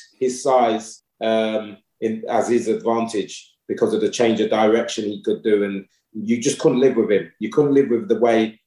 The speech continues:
how quickly he moved the ball and the change of direction that he had. He embarrassed, uh, many a top defender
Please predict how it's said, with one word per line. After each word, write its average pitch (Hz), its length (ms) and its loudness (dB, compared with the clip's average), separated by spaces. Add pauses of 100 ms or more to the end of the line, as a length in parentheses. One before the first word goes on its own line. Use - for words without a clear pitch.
(120)
how 113 140 4
quickly 143 400 0
he 113 200 -4
moved 117 240 0
the 113 60 -4
ball 110 300 0
and 104 100 -6
the 101 40 -10
change 110 340 -4
of 110 100 -10
direction 107 540 -4
that 104 160 -10
he 104 60 -2
had. 104 160 0 (260)
He 113 160 4
embarrassed, 110 680 0 (100)
uh, 101 400 -2 (340)
many 120 420 4
a 110 120 -2
top - 360 -4 (400)
defender 110 580 0